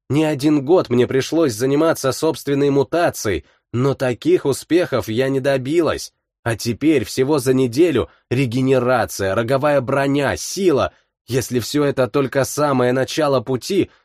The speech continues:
то даже не представляю, какими возможностями обладает существо, закончившее своё преображение и рост». «Оно ещё не выросло.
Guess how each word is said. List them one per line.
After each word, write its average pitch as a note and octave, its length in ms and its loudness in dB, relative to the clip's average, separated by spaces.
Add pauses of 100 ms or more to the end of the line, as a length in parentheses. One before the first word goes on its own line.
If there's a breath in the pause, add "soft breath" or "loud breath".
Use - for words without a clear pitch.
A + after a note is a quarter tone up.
(100)
то D3 120 -4
даже C3+ 320 0
не D3 140 4
представляю, D#3 840 2
какими D#3 460 0
возможностями C3 920 0
обладает C#3 640 0
существо, C#3 800 0 (240 soft breath)
закончившее C#3+ 1080 0
своё C3 380 0
преображение C3 920 0
и C#3 180 0
рост». C3+ 500 0 (640)
«Оно E3 340 2
ещё F3+ 300 2
не F3+ 120 6
выросло. C#3+ 680 2